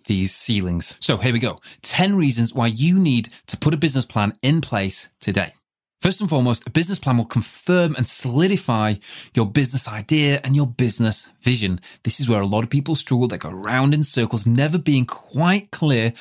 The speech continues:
on what they are trying to achieve. If you don't know that, how can you possibly know what type of properties to buy, what type of properties to create?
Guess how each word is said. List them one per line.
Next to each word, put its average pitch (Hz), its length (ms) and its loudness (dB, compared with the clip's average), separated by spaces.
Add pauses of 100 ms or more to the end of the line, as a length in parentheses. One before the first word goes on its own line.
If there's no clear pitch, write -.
(320)
on 117 200 2
what 123 360 0 (220)
they 123 100 2
are 135 60 0
trying 110 500 0 (140)
to 98 180 0
achieve. 98 600 -2 (120)
If 131 140 0
you 175 100 4
don't 180 380 2
know 151 180 2
that, 117 200 0
how 139 160 0
can 156 120 2
you 139 100 2
possibly 139 500 0
know 110 320 2 (320)
what 131 200 2
type 120 380 0
of 120 140 -4
properties - 540 -2
to - 100 0
buy, 123 240 2
what 113 200 -2
type 123 280 -2
of 113 120 -8
properties - 560 -4 (140)
to - 100 0
create? 123 640 -2